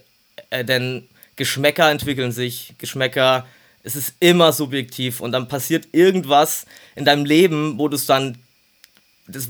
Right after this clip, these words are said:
was dann vielleicht der ausschlaggebende Punkt ist,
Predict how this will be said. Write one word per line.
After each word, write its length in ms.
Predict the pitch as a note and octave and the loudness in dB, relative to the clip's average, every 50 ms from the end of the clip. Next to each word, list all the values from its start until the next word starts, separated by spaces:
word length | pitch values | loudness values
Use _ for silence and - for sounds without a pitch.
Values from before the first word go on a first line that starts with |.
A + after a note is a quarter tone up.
| - - | -12 -6
was 160 | - C#3+ - - | -4 -4 -4 -4
dann 120 | D#3+ C#3+ | -6 -6
vielleicht 440 | - - D3 C3+ C#3 D#3 - - - | -4 -4 -2 0 0 0 0 0 0
der 160 | D3 D3 G#2+ | 2 2 2
ausschlaggebende 560 | C#3 D3+ D3 - D#3 C#3+ C3+ C#3 C3+ C3 B2 | 0 -2 -2 -2 -4 -4 -4 -6 -8 -8 -10
Punkt 380 | B2 - E3 F3+ G#3 G#3+ - - | -8 -4 -2 -2 -2 -2 -2 -4
ist, 220 | B2+ B2 - - | -4 -4 -4 -8